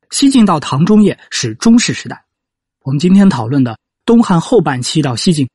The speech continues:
正是中国由上古向中世转变的关键转换期。司马家族是河内郡的望族，这里的河内可不是越南的首都，它指的是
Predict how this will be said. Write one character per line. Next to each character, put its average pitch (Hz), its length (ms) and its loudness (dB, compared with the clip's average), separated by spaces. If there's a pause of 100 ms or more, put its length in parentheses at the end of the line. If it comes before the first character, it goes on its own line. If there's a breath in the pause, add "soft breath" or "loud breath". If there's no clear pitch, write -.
(200)
正 269 180 2
是 147 220 -2
中 196 180 2
国 131 200 -4
由 143 180 0
上 190 340 0
古 117 220 -10 (100)
向 127 280 -4
中 254 200 4
世 147 200 0
转 113 240 -8
变 113 160 -8
的 - 180 -20
关 160 180 0
键 139 160 -2
转 117 160 -12
换 262 140 -14
期。 - 180 -18 (1160)
司 - 140 -2
马 156 160 2
家 151 160 -2
族 127 260 -8 (140 soft breath)
是 131 260 -4
河 131 280 -2
内 196 160 4
郡 151 120 -2
的 131 120 0
望 185 240 0
族， 110 200 -14 (380)
这 294 100 -2
里 190 120 4
的 127 80 -4
河 120 180 -8
内 131 160 -2 (160 loud breath)
可 - 160 -6
不 123 80 -6
是 131 160 -4
越 151 160 0
南 113 160 -6
的 147 60 -4
首 - 220 -10
都， 135 140 -6 (360)
它 156 120 -6
指 120 140 -6
的 123 80 -6
是 120 220 -6